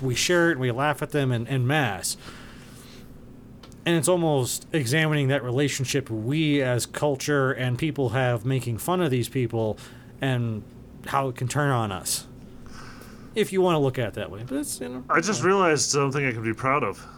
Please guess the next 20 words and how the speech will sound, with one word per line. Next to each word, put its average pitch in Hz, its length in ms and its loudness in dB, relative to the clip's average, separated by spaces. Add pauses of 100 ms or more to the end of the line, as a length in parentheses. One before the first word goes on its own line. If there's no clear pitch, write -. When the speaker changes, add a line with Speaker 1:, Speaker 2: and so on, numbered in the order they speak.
(280)
Speaker 2:
There's 123 160 -2
no 160 160 4
dumb 139 380 0
video 135 320 2
of 107 100 0
me 123 140 0
on 117 100 0
the 107 80 0
internet. 107 340 -2 (1400)
Speaker 1:
Thank 151 220 -2
goodness. 113 500 -4
Speaker 2:
<laughs> - 20 -16
I 123 140 2 (1200)
Speaker 1:
Uh, 151 300 6
Speaker 2:
have 165 200 4
not 156 220 4
become 156 300 0
a 135 80 2
meme 139 340 2
yet. 101 420 -2